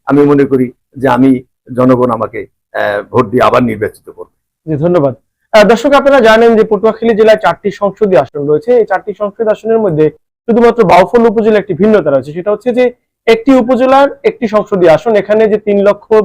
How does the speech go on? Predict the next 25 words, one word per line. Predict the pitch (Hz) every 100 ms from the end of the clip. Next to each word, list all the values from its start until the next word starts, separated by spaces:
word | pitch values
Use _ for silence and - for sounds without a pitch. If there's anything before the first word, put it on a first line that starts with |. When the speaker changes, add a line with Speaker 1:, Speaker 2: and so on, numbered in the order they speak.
| 190
Speaker 2:
যে | 190
প্রায় | 190 185
ভোটার, | 175 165 226 269 - _ _
তারা | 190 233
কিন্তু | 254 262 233 254 226
স্থানীয় | - 214 214
সং-, | 208 - 190
জাতীয় | 185 175 214
সংসদ | 214 208 202
নির্বাচনে | 208 190 190 185
ভোট | 165 190
দিয়েছেন | 208 220 285 277 _ _
এবং | 208 226 453
এই | 247 277 247
মানুষজনই | - 226 240 - - 214 240 254
কিন্তু | 233 220 214
আবার | 202 208
এই | 214
ভোটাররাই | 185 196 226 233
কিন্তু | 226 208 190
উপজেলা | 175 180 180 170
চেয়ারম্যান | 175 165 165
হিসেবে | 156 156
ভোট | 151 175
দিবেন। | 151 139